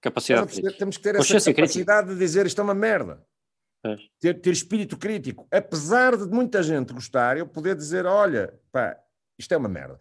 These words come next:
Speaker 2: Isso chama-se
Speaker 1: Então, Pedro, e
Speaker 2: segurança.
Speaker 1: constrói-se muito, não é? Não acha que se,
Speaker 2: É?
Speaker 1: eu, eu acho que se constrói.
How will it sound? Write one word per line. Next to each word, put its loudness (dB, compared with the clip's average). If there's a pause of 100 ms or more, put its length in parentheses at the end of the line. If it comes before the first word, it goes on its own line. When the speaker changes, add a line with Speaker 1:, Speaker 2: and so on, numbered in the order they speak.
(220)
Speaker 2:
Isso -2
chama-se -2
Speaker 1:
Então, 4
Pedro, 4
e 4
Speaker 2:
segurança. 4
Speaker 1:
constrói-se 8
muito, 4
não 0
é? -2
Não -2
acha -2
que -10
se, -2
Speaker 2:
É? -2
Speaker 1:
eu, 2
eu 6
acho 2
que -14
se -12
constrói. -2